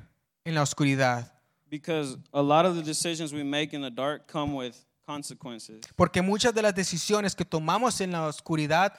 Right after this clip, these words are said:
Speaker 1: vienen con consecuencias.
Speaker 2: And sometimes we can get comfortable in the dark.
Speaker 1: Y muchas veces nos sentimos cómodos en la oscuridad.
Speaker 2: So comfortable that you can convince yourself
Speaker 1: Tan cómodos que nos podemos convencer a nosotros mismos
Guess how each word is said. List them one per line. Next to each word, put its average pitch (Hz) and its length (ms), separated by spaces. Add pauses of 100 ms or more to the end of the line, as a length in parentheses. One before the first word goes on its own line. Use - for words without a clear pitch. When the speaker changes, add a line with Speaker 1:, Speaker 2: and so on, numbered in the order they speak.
(220)
Speaker 1:
vienen 196 420
con 175 220
consecuencias. 160 1080 (1300)
Speaker 2:
And 156 120
sometimes 185 460
we 170 100
can 156 140
get 151 200
comfortable 151 560
in 117 100
the 113 80
dark. 101 300
Speaker 1:
Y 175 120
muchas 170 380
veces 196 460 (260)
nos 170 180
sentimos 165 460
cómodos 190 600
en 151 100
la 143 100
oscuridad. 131 680 (720)
Speaker 2:
So 165 360
comfortable 165 600
that 131 120
you 143 160
can 147 200
convince 143 600
yourself 123 600 (280)
Speaker 1:
Tan 202 220
cómodos 233 500
que 185 100
nos 170 140
podemos 175 360
convencer 170 680
a 175 60
nosotros 156 520
mismos 165 560